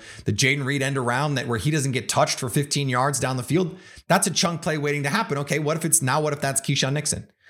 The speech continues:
What if Tyler Goodson is running a little, you know, it's a mesh crosser. You just throw him the ball in space, let him go cook. There's gonna be things in this offense we had not seen before. And I, I love Jordan Love. He was asked about this in that same conversation with Stacey Dales about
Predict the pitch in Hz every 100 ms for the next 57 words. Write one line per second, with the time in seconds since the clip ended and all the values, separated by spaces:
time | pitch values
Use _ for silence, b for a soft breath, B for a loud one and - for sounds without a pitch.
0 | B B B - 113 160 156 - 160 156
1 | 143 165 160 135 117 135 131 131 127 b
2 | b - 131 139 139 135 123 - _ _
3 | _ 147 127 120 131 - _ 139 139 123
4 | 143 - - 151 156 - 120 139 143 -
5 | 160 151 147 135 135 127 - - 156 110
6 | - 131 139 135 117 - 202 - - -
7 | - - _ _ _ _ _ - 107 -
8 | _ _ _ - - _ _ _ 117 190
9 | 220 254 208 196 214 170 - 165 151 -
10 | 147 147 131 104 135 170 151 143 143 143
11 | - 175 190 151 - 160 131 127 - 147
12 | 156 185 147 165 151 135 135 131 151 147
13 | 123 113 110 123 120 117 - 131 123 110
14 | 156 160 127 107 - 110 107 151 185 117
15 | 113 107 107